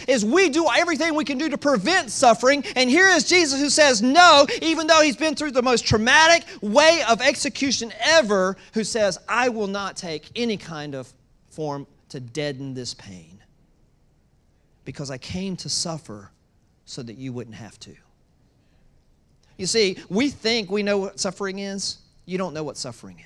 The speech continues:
is. And, and, and a lot of times, too, even when we talk about something as severe as hell, right,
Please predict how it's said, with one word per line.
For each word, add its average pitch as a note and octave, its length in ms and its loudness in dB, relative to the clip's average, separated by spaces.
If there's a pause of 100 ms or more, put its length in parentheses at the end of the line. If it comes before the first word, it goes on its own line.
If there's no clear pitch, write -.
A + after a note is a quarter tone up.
is. - 200 -20 (1800)
And, A#3+ 240 4
and, C4 160 0
and B3 120 2
a C4 80 2
lot D4+ 180 2
of E4 60 -6
times, D4 280 -2
too, D4 280 0
even C#4 260 -2
when C#4 100 -2
we C4+ 60 -6
talk C#4 220 -2
about B3+ 200 -2
something A#3+ 320 -4
as G3 120 0
severe F#3+ 320 -4
as D#3 100 -6
hell, D#3 500 -2
right, E3 300 -2